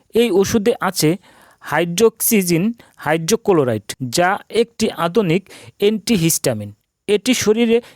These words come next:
হিস্টামিনের কাজ ব্লক করে অ্যালার্জির উপসর্গগুলো কমিয়ে দেয়। জাইরিলের কাজ কি? এটা নাক দিয়ে পানি পড়া, হাঁচি দেওয়া, চোখ ও নাক চুলকানো এবং চর্মরোগজনিত অ্যালার্জি কমাতে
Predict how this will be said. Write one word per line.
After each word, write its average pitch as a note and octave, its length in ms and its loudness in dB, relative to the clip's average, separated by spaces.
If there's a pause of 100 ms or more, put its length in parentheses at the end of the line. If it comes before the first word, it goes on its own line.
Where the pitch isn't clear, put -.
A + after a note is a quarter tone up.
(140)
হিস্টামিনের A3 640 2 (120)
কাজ D#3+ 160 2 (200)
ব্লক E3+ 340 4
করে D3+ 220 2 (360)
অ্যালার্জির G3 500 0 (120)
উপসর্গগুলো G#3+ 800 2 (160)
কমিয়ে C#3+ 320 0
দেয়। G#2+ 240 -6 (280)
জাইরিলের G#3 480 2 (120)
কাজ B2+ 140 0 (140)
কি? A2 120 -8 (340)
এটা A3 240 2 (200)
নাক E3 180 2 (160)
দিয়ে A#3 160 4 (140)
পানি G3 200 2
পড়া, D#3+ 300 0 (360)
হাঁচি D#3+ 280 -2 (100)
দেওয়া, D3 240 2 (360)
চোখ A3 240 4 (120)
ও A3+ 60 6 (180)
নাক D#3 160 0 (280)
চুলকানো G3+ 460 0 (400)
এবং G#3+ 140 2 (220)
চর্মরোগজনিত A3+ 880 2 (180)
অ্যালার্জি G3 400 0
কমাতে F#3+ 460 0